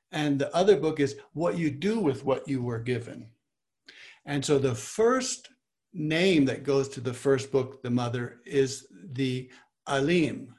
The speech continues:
the one who knows all. So knows all the things that are going to happen to me and you in our entire life. Knows all of that. It's laid out in the book called the Mother Book.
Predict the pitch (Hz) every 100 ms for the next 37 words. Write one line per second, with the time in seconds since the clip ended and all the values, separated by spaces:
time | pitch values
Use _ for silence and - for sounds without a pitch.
0 | - 139 143 147 139 131 127 135 147 131
1 | - 147 135 - - - - _ - 135
2 | 139 139 147 151 143 - 165 202 208 202
3 | 196 185 175 170 160 151 160 156 151 143
4 | 151 147 147 127 143 131 180 190 185 127
5 | 139 170 151 151 147 - _ _ 135 131
6 | 127 120 127 120 120 101 - - - _
7 | _ - 135 139 139 147 151 151 135 131
8 | - 123 - 131 123 165 175 143 135 -
9 | - _ - 196 190 139 135 139 - 131
10 | 127 131 120 117 120 131 -